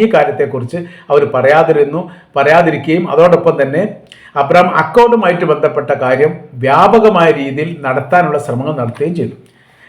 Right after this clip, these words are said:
രണ്ടായിരത്തി ഇരുപത്തിനാല് ഇരുപത്തിയഞ്ച് കാലത്ത് ഇത് പിന്നീട് ചർച്ച ചെയ്യപ്പെടാൻ, ഇരുപത്തിനാലിൻ്റെ ആദ്യ ഘട്ടത്തിൽ തന്നെ ചർച്ച ചെയ്തിട്ടുണ്ട്. എന്ന്, എന്ന് വെച്ചാൽ അമേരിക്കൻ പ്രസിഡന്റ് ബൈഡൻ ആയിരുന്ന ക-, സമയത്ത് തന്നെ ഈ വിഷയവുമായിട്ട് ബന്ധപ്പെട്ട കാര്യങ്ങളൊക്കെ രഹസ്യമായ രീതിയിൽ ചർച്ച നടത്തിയിട്ടുണ്ട്. ഈ കാര്യത്തെക്കുറിച്ച് നമ്മൾ എന്ത്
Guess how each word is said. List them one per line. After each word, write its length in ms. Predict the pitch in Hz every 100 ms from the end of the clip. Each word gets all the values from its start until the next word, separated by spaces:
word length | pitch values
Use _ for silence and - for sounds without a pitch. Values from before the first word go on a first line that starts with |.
| -
രണ്ടായിരത്തി 320 | 208 254 247
ഇരുപത്തിനാല് 360 | 226 220 220 208 185
ഇരുപത്തിയഞ്ച് 560 | 202 - - 165 170 190
കാലത്ത് 360 | 147 147 143 160 160 156
ഇത് 80 | 190 180
പിന്നീട് 260 | 147 160 156
ചർച്ച 180 | 139 123 160
ചെയ്യപ്പെടാൻ, 500 | 131 127 131 135 135 135
ഇരുപത്തിനാലിൻ്റെ 600 | 165 175 170 170 175 170
ആദ്യ 180 | 151 165 165
ഘട്ടത്തിൽ 220 | - 156
തന്നെ 140 | 165 160
ചർച്ച 180 | 147 127
ചെയ്തിട്ടുണ്ട്. 400 | 156 151 147 131 127
എന്ന്, 120 | 135 147 143 - - 147
എന്ന് 100 | 156
വെച്ചാൽ 240 | 156 151 139
അമേരിക്കൻ 300 | 147 151 151
പ്രസിഡന്റ് 320 | 147 147 143 131
ബൈഡൻ 320 | 127 143 175 165
ആയിരുന്ന 220 | 147 156 -
ക-, 80 | 151 139
സമയത്ത് 280 | 131 131 139
തന്നെ 200 | 123 135 139 - - 196
ഈ 60 | 190
വിഷയവുമായിട്ട് 440 | - 180 170 160 147
ബന്ധപ്പെട്ട 320 | 143 147 - 135
കാര്യങ്ങളൊക്കെ 540 | 135 135 143 135 147 143 - - 151 160
രഹസ്യമായ 500 | 202 202 226 175 156
രീതിയിൽ 120 | 151 143
ചർച്ച 200 | 123 135
നടത്തിയിട്ടുണ്ട്. 460 | 143 120 135 135 139 175
ഈ 20 | 175
കാര്യത്തെക്കുറിച്ച് 580 | 139 143 120 143 123 143
നമ്മൾ 180 | 127 139
എന്ത് 100 | 127